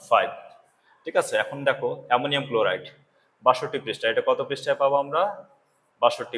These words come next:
পৃষ্ঠায়। নাইট্রোজেনের ভর হচ্ছে কত? চোদ্দ। নাইট্রোজেন আছে কয়টা? একটা, তাহলে চোদ্দ গুণন এক। এখানে হাইড্রোজেন, হাইড্রোজেনের ভর হচ্ছে এক, হাইড্রোজেন আছে সংখ্যা কয়টা? চারটা, তার মানে এক গুণন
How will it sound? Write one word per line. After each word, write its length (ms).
পৃষ্ঠায়। 420
নাইট্রোজেনের 500
ভর 140
হচ্ছে 220
কত? 100
চোদ্দ। 220
নাইট্রোজেন 380
আছে 220
কয়টা? 220
একটা, 220
তাহলে 220
চোদ্দ 140
গুণন 180
এক। 80
এখানে 220
হাইড্রোজেন, 380
হাইড্রোজেনের 360
ভর 120
হচ্ছে 140
এক, 80
হাইড্রোজেন 300
আছে 120
সংখ্যা 260
কয়টা? 280
চারটা, 340
তার 100
মানে 120
এক 140
গুণন 200